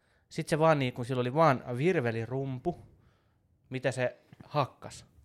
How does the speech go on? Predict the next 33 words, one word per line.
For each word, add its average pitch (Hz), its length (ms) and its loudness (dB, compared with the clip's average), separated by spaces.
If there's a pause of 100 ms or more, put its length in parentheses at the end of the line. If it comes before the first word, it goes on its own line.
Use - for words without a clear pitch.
(640)
Se 123 140 -4
vaan 151 180 2
hakkas 175 460 -2
sitä 135 280 -4 (360)
ja 120 80 -4
sit 127 140 -4
sillä 123 140 -2
oli 123 100 2
toisessa 127 380 2
kädessä, 113 360 -6 (100)
toisessa 180 280 -2
kädessä 107 280 -6
oli 117 80 -4
rumpukapula 147 760 -4 (300)
ja 117 60 -8
toisessa 120 360 -2
kädessä 104 280 -8
oli 107 120 -10
mikrofoni, 110 960 -12 (320)
mihin 123 180 -4
se 123 120 -6
vaan 120 260 -2
huus 143 520 -6 (280)
ja - 140 -6
sit - 100 4
toisella 135 360 6
se 127 100 0
hakkas 131 460 -2
siihen 110 240 -10
tota 120 240 2 (100)
noin, 123 160 4 (240)
<laughs> - 160 -20
ää, 120 300 4